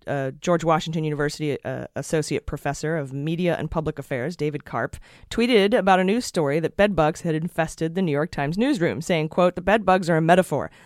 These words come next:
The bedbugs are Brett Stevens." The tweet, which got, like, nine likes and zero retweets, according to, uh, Karpf, prompted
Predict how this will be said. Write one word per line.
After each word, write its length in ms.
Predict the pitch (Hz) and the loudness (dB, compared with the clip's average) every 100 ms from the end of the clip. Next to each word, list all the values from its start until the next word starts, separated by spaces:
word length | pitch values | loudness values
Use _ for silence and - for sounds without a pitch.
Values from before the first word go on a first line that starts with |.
| - | -10
The 80 | |
bedbugs 460 | 147 165 139 135 135 | 0 2 2 -2 -4
are 60 | 127 | -8
Brett 260 | 120 - | -10 -10
Stevens." 580 | - 104 117 - - - - - - - - - - | -10 -8 -8 -10 -12 -14 -16 -20 -18 -20 -20 -18 -8
The 100 | 170 | -8
tweet, 440 | - 349 262 190 | 0 4 4 4
which 200 | 185 - | -2 0
got, 200 | 185 156 | 0 2
like, 220 | 175 156 | 0 -2
nine 380 | 151 156 180 240 | -2 2 4 4
likes 480 | 226 214 139 - - | 4 4 4 -2 -10
and 160 | - 151 | -6 -4
zero 300 | 139 196 208 | 0 2 2
retweets, 520 | 208 165 - 131 - | 2 0 -2 -6 -6
according 360 | 147 160 147 143 | -8 -4 -4 -4
to, 340 | - 139 131 123 _ | -6 -6 -6 -10 _
uh, 260 | - 117 110 - | -12 -10 -12 -6
Karpf, 320 | 131 123 - - - - _ _ - | -6 -6 -10 -20 -20 -20 _ _ 0
prompted 540 | 214 233 208 175 180 | 4 4 4 2 0